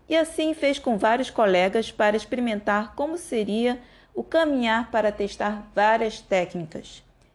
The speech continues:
Interessante, não? Hoover, ao testar essas técnicas, verificou, entre outras situações,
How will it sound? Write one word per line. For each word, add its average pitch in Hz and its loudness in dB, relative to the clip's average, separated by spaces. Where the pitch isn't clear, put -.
Interessante, 185 -2
não? 226 0
Hoover, 294 0
ao 269 0
testar 294 0
essas 269 -2
técnicas, 196 0
verificou, 220 0
entre 254 -2
outras 220 0
situações, 180 -4